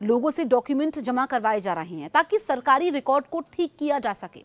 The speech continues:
लेकिन सबसे बड़ी दिक्कत यह है कि जमीन का मालिकाना हक पेश करने के लिए लोगों को खतियान, केवाला से लेकर और भी कई तरह के दस्तावेज दिखाने पड़ रहे हैं।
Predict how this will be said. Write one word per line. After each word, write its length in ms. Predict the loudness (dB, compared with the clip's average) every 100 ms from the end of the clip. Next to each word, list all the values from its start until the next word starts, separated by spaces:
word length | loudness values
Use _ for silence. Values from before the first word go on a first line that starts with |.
| _ -20 -20 -4
लेकिन 240 | 2 2 2
सबसे 360 | 0 0 2
बड़ी 180 | 4 4
दिक्कत 360 | 2 0 -2 -2
यह 100 | -10
है 240 | -6 -6
कि 140 | -2 0
जमीन 360 | 2 2 2
का 140 | 2 -2
मालिकाना 560 | 0 -4 -2 -4 -4 -2
हक 180 | -2 -2 -12 -12 -4
पेश 240 | -4 -4
करने 260 | -2 -2 -4
के 120 | -6
लिए 120 | -2
लोगों 260 | -2 -2 -4
को 280 | -2 -2 -2 -8 -20 -20 -8
खतियान, 520 | -6 0 0 0 -2 -6 _ -4
केवाला 320 | 2 4 4
से 120 | 2
लेकर 260 | -4 -2 -4
और 240 | 0 0
भी 140 | 2 0
कई 240 | 2 0
तरह 220 | 0 -4
के 120 | -4 -4
दस्तावेज 520 | -6 -4 -4 -4 -6
दिखाने 360 | -6 -4 -6 -6
पड़ 180 | -8
रहे 140 | -10 -14
हैं। 180 | -18